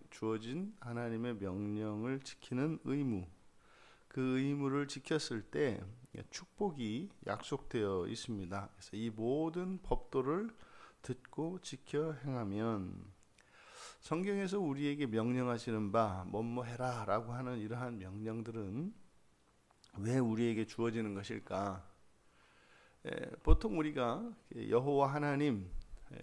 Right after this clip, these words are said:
그리고 기독교에서의 이 신관, 신과, 에, 하나님, 그 하나님과 하나님을 믿는 백성 사이의 관계,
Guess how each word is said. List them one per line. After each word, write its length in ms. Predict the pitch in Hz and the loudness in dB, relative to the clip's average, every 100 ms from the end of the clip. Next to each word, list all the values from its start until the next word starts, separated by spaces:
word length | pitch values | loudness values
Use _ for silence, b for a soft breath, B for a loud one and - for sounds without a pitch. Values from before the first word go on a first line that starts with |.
| - | -14
그리고 400 | 107 107 120 156 | -6 -4 -4 -6
기독교에서의 1120 | - 131 147 - 151 147 139 147 147 147 147 | 0 0 0 0 2 2 2 2 4 2 0
이 180 | - 113 | -4 -4
신관, 680 | 113 - 175 165 135 117 107 | -4 -4 -2 2 2 2 -4
신과, 640 | 104 - 170 143 120 139 226 B B B B B B _ | -8 -8 -4 0 4 2 0 B B B B B B _
에, 240 | 120 110 107 101 95 - - | -6 -4 -6 -10 -14 -16 -18
하나님, 680 | - - 147 139 135 131 123 | -12 -2 0 2 2 -2 -6
그 360 | - 113 107 107 | -2 0 0 -2
하나님과 840 | 131 135 131 123 117 110 165 220 - b b b b | -2 0 2 0 0 2 0 0 -14 b b b b
하나님을 540 | - 156 156 147 143 | -4 0 2 2 0
믿는 380 | 117 127 135 131 | 0 0 0 -2
백성 440 | 123 120 - 143 131 | -4 -6 -2 0 0
사이의 400 | 131 123 120 110 | 0 0 0 -2
관계, 560 | - 117 104 90 90 | -4 -2 -2 -2 -4